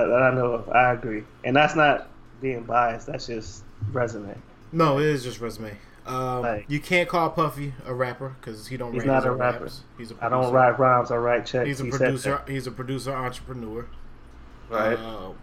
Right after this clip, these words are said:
Speaker 2: who else? You can't say Irv 'cause Irv is a producer C E O.
Speaker 1: I've never
Speaker 2: Uh,
Speaker 1: heard Irv rap.
Speaker 2: You can't say Baby because Baby does not write his own raps either.
Speaker 1: He's a terrible rapper.
Speaker 2: Um,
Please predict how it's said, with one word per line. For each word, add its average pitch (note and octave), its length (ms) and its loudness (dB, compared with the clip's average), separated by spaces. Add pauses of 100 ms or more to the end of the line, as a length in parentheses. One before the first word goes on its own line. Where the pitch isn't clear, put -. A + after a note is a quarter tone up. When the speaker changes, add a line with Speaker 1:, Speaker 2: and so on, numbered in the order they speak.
Speaker 2:
who C#3+ 180 -4
else? A#2 220 -8
You C3 60 -10
can't C#3 280 -6
say C#3+ 240 -4
Irv C3 420 -2 (340)
'cause A#2+ 200 -12
Irv B2 420 -4
is A#2 120 -12
a A#2+ 40 -10
producer A#2+ 440 -12
C A#2+ 440 -12
E A2 40 -8
O. A#2 260 -10 (640)
Speaker 1:
I've D3+ 140 8
never F3 300 8
Speaker 2:
Uh, D#3+ 40 6
Speaker 1:
heard D#3 240 6
Irv C#3 180 4
rap. C3 280 0 (680)
Speaker 2:
You C3 140 -4
can't D3+ 320 -4
say C#3 340 -2
Baby C3 480 -2
because B2 440 -8
Baby B2+ 600 -8 (160)
does A#2 220 -10
not A#2+ 260 -8
write A#2+ 160 -8
his A#2 140 -10
own A#2 160 -10
raps A#2 260 -10
either. A#2 340 -10 (720)
Speaker 1:
He's C3+ 220 -4
a B2 60 -2
terrible A#2+ 360 0
rapper. A2 380 -4 (680)
Speaker 2:
Um, A2+ 720 -6